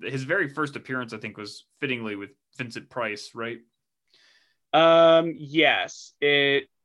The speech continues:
Speaker 2: was Vincent Price. Uh, he did make a brief cameo early on, um, with Ethel Merman,
Speaker 1: Mm.
Speaker 2: but it was just for, like, a single song number.
Speaker 1: Mm-hmm.
Speaker 2: Um, yes, I love Uncle Deadly. I love his design. I love
Speaker 1: It's,
Speaker 2: his backstory.
Speaker 1: it's a more intricate design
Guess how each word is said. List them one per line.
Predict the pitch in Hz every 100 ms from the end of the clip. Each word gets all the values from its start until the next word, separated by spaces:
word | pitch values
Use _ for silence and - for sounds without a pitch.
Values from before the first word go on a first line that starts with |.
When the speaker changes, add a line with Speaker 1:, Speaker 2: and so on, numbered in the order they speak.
| _ _
Speaker 2:
was | 147 143 175 208 190
Vincent | 139 175 175 - 156 -
Price. | - 147 135 131 131 - - _ _ _ _ -
Uh, | 117 117 131
he | 143 165
did | 202 226
make | 208
a | 185
brief | 135 135 165 170 170 -
cameo | 156 147 147 139
early | 135 139 135 135
on, | 123 123 123 123 127 120
um, | 120 117 117
with | 123 117 -
Ethel | 127 123 113
Merman, | 143 185 202 240 240 _ _ 135
Speaker 1:
Mm. | 139 151 143 131
Speaker 2:
but | 160 143
it |
was | 143 139
just | 147 -
for, | 143
like, | 135
a | 123
single | 147 123
song | 113 - 117 110 107
number. | 101 95 95 156 _ _ _ _ 127
Speaker 1:
Mm-hmm. | 113 95 113
Speaker 2:
Um, | 131 123 123 123 120 _ _ -
yes, | 127 123
I | 151
love | 170 185
Uncle | 190 185 180
Deadly. | 143 139 139 139
I | 127
love | 139 151
his | 143
design. | 143 131 123 123 123 123
I | 131
love | 143
Speaker 1:
It's, | 151
Speaker 2:
his | 139
backstory. | 143 131
Speaker 1:
it's | 185
a | 185
more | - 131
intricate | 131 185 156 156 139
design | 135 127 123 123 120 113 104